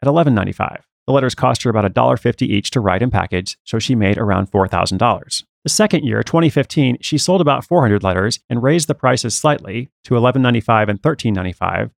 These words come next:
However, this year she outsourced the writing of the letters using Upwork dot com,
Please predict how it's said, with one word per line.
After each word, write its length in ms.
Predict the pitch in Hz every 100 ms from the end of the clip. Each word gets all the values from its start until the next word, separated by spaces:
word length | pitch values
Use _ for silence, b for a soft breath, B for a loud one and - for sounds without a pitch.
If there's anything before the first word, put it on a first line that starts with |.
| -
However, 240 | 170 165
this 240 | 135 143 -
year 120 | 165
she 160 | -
outsourced 560 | - 147 165 - 123 -
the 80 | 113
writing 240 | 120 117
of 80 | 123
the 60 | 123
letters 360 | 95 95 95 -
using 240 | 117 110 110
Upwork 400 | 123 - 117 -
dot 220 | 95 85
com, 380 | 156 110 87